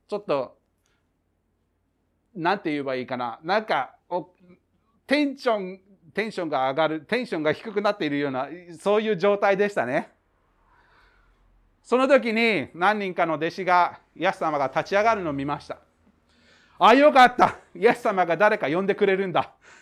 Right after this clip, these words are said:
と思ったと思います。イエス様がね、あの、ボスだからね、イエス様に任せて、イエス様が誰かを呼んでくれればいいでしょうと思ったと思いますけれど、イエス様は不思議な行動をし始めるんです。テーブルから上が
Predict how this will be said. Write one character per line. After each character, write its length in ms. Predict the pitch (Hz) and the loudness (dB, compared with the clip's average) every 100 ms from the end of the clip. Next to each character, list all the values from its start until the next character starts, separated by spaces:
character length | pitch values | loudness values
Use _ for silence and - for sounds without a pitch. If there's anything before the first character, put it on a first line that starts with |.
| _ | _
と 60 | 135 | -10
思 140 | 156 | -8
っ 40 | 170 | -6
た 100 | 156 | -6
と 120 | 143 | -6
思 120 | 127 | -6
い 60 | 120 | -6
ま 140 | 110 | -8
す。 120 | - _ _ _ _ - | -10 _ _ _ _ -2
イ 80 | 190 | 0
エ 80 | |
ス 80 | 214 | 0
様 220 | 202 165 | 0 2
が 120 | 139 143 | 2 4
ね、 300 | 214 - _ _ _ | 2 2 _ _ _
あ 160 | 131 139 | -4 -4
の、 220 | 139 135 | -4 2
ボ 120 | 196 | 2
ス 120 | 220 | 4
だ 100 | 180 | 4
か 100 | 160 | 6
ら 140 | 139 131 | 4 4
ね、 260 | 180 - - | -2 -4 -6
イ 100 | 156 | -4
エ 80 | 180 | -2
ス 60 | |
様 200 | 180 160 | -4 -4
に 120 | 143 | -2
任 260 | 139 165 202 | -2 -2 -2
せ 100 | 180 | -2
て、 280 | 160 147 - _ _ | -2 -2 -4 _ _
イ 40 | 165 | -4
エ 60 | |
ス 60 | 175 | -2
様 200 | 160 151 | -4 0
が 140 | 170 | 2
誰 220 | 180 190 | 4 2
か 100 | 170 | 2
を 60 | 147 | 2
呼 160 | 160 214 | 2 0
ん 40 | |
で 80 | 214 | 0
く 120 | 214 | 2
れ 80 | 226 | 2
れ 100 | 269 | 4
ば 300 | 240 175 - - | 4 2 -2 -6
い 80 | |
い 40 | 170 | -4
で 120 | 156 | -2
し 60 | 139 | -4
ょ 60 | |
う 40 | 131 | -2
と 140 | 131 | -4
思 140 | 131 143 | -4 -6
っ 40 | |
た 140 | 147 | -8
と 60 | 123 | -8
思 120 | 120 | -10
い 60 | 110 | -10
ま 100 | 110 | -12
す 80 | - | -10
け 120 | 113 | -8
れ 80 | 107 | -6
ど、 260 | 120 117 _ _ _ - | -8 -10 _ _ _ -8
イ 60 | |
エ 60 | 170 | -8
ス 60 | 170 | -4
様 160 | 151 | -6
は 40 | 135 | -6
不 80 | |
思 180 | 151 196 | -8 -8
議 120 | 180 | -6
な 100 | 190 | -6
行 220 | - 180 165 | -2 -4 -2
動 100 | 160 | -6
を 40 | |
し 120 | 160 | -6
始 220 | 151 147 147 | -4 -4 -4
め 80 | |
る 140 | 143 139 | -6 -6
ん 40 | |
で 120 | 110 | -8
す。 260 | 87 - _ _ _ _ _ _ _ _ _ | -10 -20 _ _ _ _ _ _ _ _ _
テ 160 | 175 170 | -4 0
ー 20 | |
ブ 80 | 175 | 0
ル 80 | |
か 120 | 165 160 | 2 4
ら 140 | 160 | 4
上 40 | |
が 100 | 170 | 4